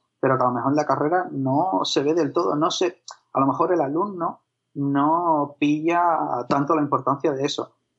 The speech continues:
Una vez que tienes un poquito de experiencia en el mundo laboral, no necesitas mucho, yo diría un año, dos años máximo, ya puedes empezar a mirar cómo te abres camino para una empresa grande.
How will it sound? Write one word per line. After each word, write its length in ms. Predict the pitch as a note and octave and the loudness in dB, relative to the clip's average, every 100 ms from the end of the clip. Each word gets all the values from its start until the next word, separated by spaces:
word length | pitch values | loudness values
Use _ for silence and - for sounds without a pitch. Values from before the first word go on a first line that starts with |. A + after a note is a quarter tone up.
| - | -4
Una 180 | C3 C3 | 0 0
vez 100 | C3 | 0
que 120 | C3+ | 0
tienes 360 | D3+ G3+ G3+ | 2 0 -2
un 160 | G3 F#3+ | -4 0
poquito 320 | F3+ E3 E3+ | 0 0 0
de 80 | D#3 | 0
experiencia 380 | C#3+ D3+ D3+ D3 | 0 0 2 2
en 60 | |
el 60 | C#3 | 2
mundo 200 | C#3+ C#3 | 2 2
laboral, 400 | B2+ A#2 C#3 G3 | 2 2 0 0
no 80 | D3+ | -2
necesitas 500 | C#3+ C3 B2+ A#2 A2+ | -2 -4 -4 -4 -2
mucho, 260 | C#3+ F#3 | -2 0
yo 80 | D#3+ | 0
diría 260 | C3 C3 B2 | 0 2 0
un 160 | A#2+ A#2+ | 0 0
año, 420 | D3 F#3 G3+ - _ _ | 0 0 -6 -8 _ _
dos 220 | C3+ C#3 C#3 | -2 0 2
años 240 | C3+ A#2+ | 0 0
máximo, 520 | C3+ C#3+ F#3 A3+ - _ _ _ | -2 0 -2 -4 -6 _ _ _
ya 180 | - B2+ | -4 -2
puedes 260 | C#3 D3 D3 | 2 0 0
empezar 560 | C#3+ C3 C3 C3+ D#3+ - | -2 -2 -2 0 0 -2
a 120 | B2+ | -2
mirar 400 | A#2+ A#2+ D3 - | 0 0 -2 -2
cómo 320 | C#3 C#3 D3 | -2 2 2
te 60 | C#3+ | 2
abres 240 | C#3+ C3 | 0 -2
camino 340 | - C3 D3 E3 | -2 0 0 0
para 140 | B2+ | 0
una 100 | C3 | -2
empresa 320 | C3+ C#3+ B2+ | -2 -2 -2
grande. 320 | A#2+ B2+ A2 | 0 0 0